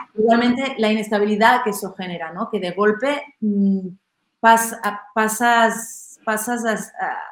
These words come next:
a sentirte súper expuesta y a tener un reconocimiento desmesurado, ¿no? Re-, representa que cua-, bueno, pues, cuando tú haces un concierto y la gente, pues, mm, te,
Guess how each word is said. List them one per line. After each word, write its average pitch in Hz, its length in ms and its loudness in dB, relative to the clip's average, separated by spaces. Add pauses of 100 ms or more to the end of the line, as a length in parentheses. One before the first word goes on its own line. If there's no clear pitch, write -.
(280)
a 202 60 -8
sentirte 202 500 -4
súper 214 300 -4
expuesta 202 680 -6 (340)
y 240 80 2
a 208 40 2
tener 240 220 4
un 302 120 0
reconocimiento 233 760 0
desmesurado, 196 840 0
¿no? 202 200 -2
Re-, 175 320 -4
representa 180 460 -8
que 202 140 -6
cua-, 185 180 -8
bueno, 175 240 -12
pues, 170 140 -20 (100)
cuando 160 320 -12
tú 180 120 -14
haces 190 180 -12
un 196 100 -2
concierto 190 540 -6
y 165 120 -8
la 156 100 -10 (120)
gente, 190 300 -6
pues, 180 320 -10 (420)
mm, 180 340 -6 (180)
te, 160 500 -4